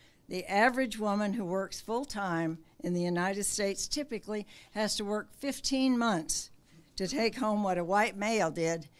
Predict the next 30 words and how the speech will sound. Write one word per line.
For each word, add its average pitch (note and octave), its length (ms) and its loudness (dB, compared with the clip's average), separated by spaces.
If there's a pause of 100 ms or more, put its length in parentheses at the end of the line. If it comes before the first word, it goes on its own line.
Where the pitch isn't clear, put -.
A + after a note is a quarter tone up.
(140)
in F#3 160 -2
just F3+ 280 -4
twelve G3 280 0
months. D3 460 -6 (800)
And - 140 0
if - 80 -8
you G#3 80 -2
think B3+ 260 0
that's B3+ 280 0
bad, E3 500 0 (480)
this F#3 160 -2
pay A#3 240 0
gap G3+ 280 0
is F3+ 160 -4
even F#3 380 -2
larger G3 460 4
for F3+ 180 -6
Black F#3 400 0
women G#3+ 380 -4 (200)
and F#3 180 -2
Latina F#3+ 440 -4
women. D#3 440 -4 (600)
And E3+ 140 -2
it's F#3 160 -2
just G#3 180 -2
one G3+ 220 -2
of E3+ 80 -6
the E3 100 -2
many A3 340 4
ways D3+ 580 -4